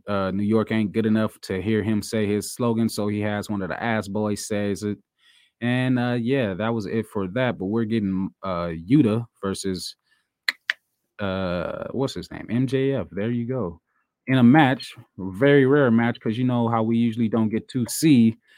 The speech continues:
M J F perform very often, so should be something to look into. Uh, next up, we get that Moxley match. Moxley taking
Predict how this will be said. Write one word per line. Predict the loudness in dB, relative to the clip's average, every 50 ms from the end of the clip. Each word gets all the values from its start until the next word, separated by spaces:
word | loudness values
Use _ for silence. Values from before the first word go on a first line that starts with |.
| _ _ _ _ 0
M | 2 2 4
J | 4 2 2 2
F | 0 -2
perform | -6 -16 -8 0 4 6 8 8 8 8 6 6 4 4 0 -6 -12
very | -6 0 2 4 6 6 6 4 4 2 2
often, | 0 0 0 0 0 0 2 2 2
so | 0 -2 -2 -2 0 0 -2 -2 -4 _ _ _ _ _ _ -10
should | -4 0 0 2
be | 2 0
something | 0 0 0 0 2 2 0
to | 2
look | 2 0 0 0 0
into. | 0 0 0 0 -4 -6 -6 -6 -8 _ _ _ _ -20 -20 -20 _ _ _ _ _ _ -6
Uh, | -2 0 0 2 2 4
next | 4 4 4 4 0 -2 -2 0
up, | 0 0 0 -6 _ _ -10
we | -4 0 2 2 2
get | 0 0 2 2 2 0 0 -2
that | -2 0 0 0
Moxley | 0 -2 0 0 -2 -2 -4 -6 -6 -2 0 2
match. | 2 2 2 2 -2 -6 -12 -16 -18 -18 -20 _ _ _ _ _ _ -6
Moxley | -2 0 0 0 0 -2 -4 -4 -4 -4
taking | -4 -2 -2 -2 -2 -2 -4 -6 -6